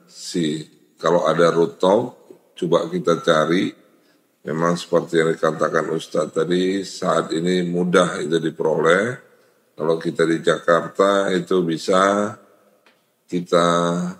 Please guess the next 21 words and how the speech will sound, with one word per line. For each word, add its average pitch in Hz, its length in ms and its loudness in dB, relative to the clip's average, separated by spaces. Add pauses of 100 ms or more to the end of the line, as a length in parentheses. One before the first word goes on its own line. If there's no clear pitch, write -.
(520)
lihat 87 560 -2
di 87 400 2
Tanah 82 480 0
Abang 95 400 0
atau 82 240 -2
di 82 160 -2
supermarket, 87 960 0 (720)
itu 82 240 -2
sudah 82 480 0
ada 78 320 2
rutop. 71 580 -2 (460)
Jadi 82 180 -2
kita 87 300 0
tinggal 82 340 0
beli, 95 540 2
dipersiapkan 85 960 0
untuk 78 320 -6
berbuka 73 640 -4
kita. - 480 -6 (2000)
Demikianlah 135 720 2
yang 120 280 2